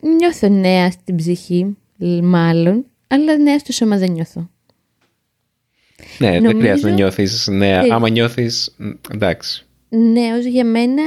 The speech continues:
Speaker 1: είσαι εκεί μέχρι τα τριάντα, μέχρι τη δικιά σου ηλικία. Άντε, ένα-δύο χρόνια ακόμα. Μετά αρχίζει κατ' φόρα.
Speaker 2: Έλα, ρε, εσύ.
Speaker 1: <laughs> Ε, άμα είσαι σαράντα χρονών, δεν είσαι νέος, είσαι σχεδόν μεσήλικος,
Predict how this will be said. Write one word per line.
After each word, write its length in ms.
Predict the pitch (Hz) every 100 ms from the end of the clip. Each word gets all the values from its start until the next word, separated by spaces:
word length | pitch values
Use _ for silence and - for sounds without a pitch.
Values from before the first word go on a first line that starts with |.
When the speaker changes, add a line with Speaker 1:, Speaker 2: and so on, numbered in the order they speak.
| -
Speaker 1:
είσαι 360 | 247 269 -
εκεί 260 | 294 - 294
μέχρι 300 | 277 269 285
τα 180 | - 254
τριάντα, 600 | 214 202 196 185 180 180 - _ _ _ - -
μέχρι 180 | 247
τη 100 | -
δικιά 360 | 254 247 262 269
σου 140 | -
ηλικία. 540 | 208 180 - 170 151 156 _ _ _ _ -
Άντε, 260 | 208 190
ένα-δύο 320 | 202 208 196 202
χρόνια 360 | 196 202 196
ακόμα. 320 | 180 170 170 -
Μετά 360 | 220 226 254
αρχίζει 360 | 262 247 240 233
κατ' 180 | - -
φόρα. 300 | - 170 160 _ _ _ _ _ _ _ _ _ _ - 190 - _ -
Speaker 2:
Έλα, 300 | 127 90 85
ρε, 60 |
εσύ. 300 | 85 - 87 - 170 -
Speaker 1:
<laughs> 440 | 254 233 226 214 - - - _ _ _ - - -
Ε, 100 | -
άμα 160 | 175 180
είσαι 120 | 190
σαράντα 340 | - 190 175 -
χρονών, 380 | 208 208 262
δεν 180 | 277 277
είσαι 180 | 220 202
νέος, 260 | 196 214 -
είσαι 140 | 277
σχεδόν 400 | 254 233 240 277 -
μεσήλικος, 1080 | 202 202 - 262 233 175 - 160 165 -